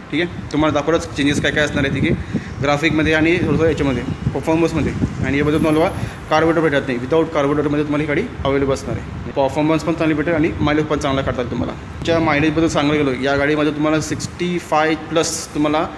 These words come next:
मायलेज भेटेल. तुम्हाला इथं बारा व्होल्टची तुम्हाला बॅटरी दिलेली असणार आहे आतमधल्या साईडला, ठीक आहे.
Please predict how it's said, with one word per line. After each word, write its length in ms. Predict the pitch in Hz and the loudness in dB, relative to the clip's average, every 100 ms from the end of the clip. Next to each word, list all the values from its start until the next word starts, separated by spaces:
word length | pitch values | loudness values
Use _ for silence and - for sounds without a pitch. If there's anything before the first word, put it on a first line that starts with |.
| - - - | -14 -12 -2
मायलेज 300 | 139 151 151 | 0 2 2
भेटेल. 220 | 135 120 | 0 -4
तुम्हाला 1900 | - - - - - - - - - - - - - - - - - 147 147 | -6 -14 -16 -16 -14 -14 -8 -4 -2 -2 -4 -6 -6 -8 -12 -14 -4 0 0
इथं 200 | 151 139 | 0 0
बारा 200 | 139 143 | 2 4
व्होल्टची 240 | 143 - | 2 2
तुम्हाला 200 | 151 147 | 2 4
बॅटरी 300 | 139 127 143 | 2 0 0
दिलेली 240 | 139 143 | 0 0
असणार 240 | 139 - 139 | 0 -2 -2
आहे 80 | 165 | -2
आतमधल्या 320 | 135 139 135 | -6 -4 -4
साईडला, 300 | 113 110 - | -4 -10 -6
ठीक 100 | 143 | -4
आहे. 100 | 170 | -4